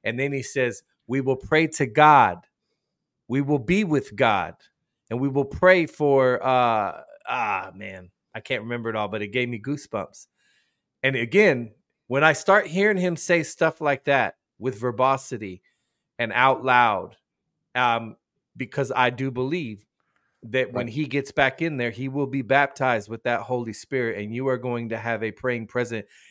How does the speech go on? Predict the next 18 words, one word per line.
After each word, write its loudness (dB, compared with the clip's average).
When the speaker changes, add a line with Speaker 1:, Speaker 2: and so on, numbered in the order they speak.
Speaker 1:
and -4
you -2
are 2
going -2
to -14
see -8
what -4
God 4
can -10
truly -6
do -6
when -8
he -10
works -6
through -6
the -4
right -2
people. -18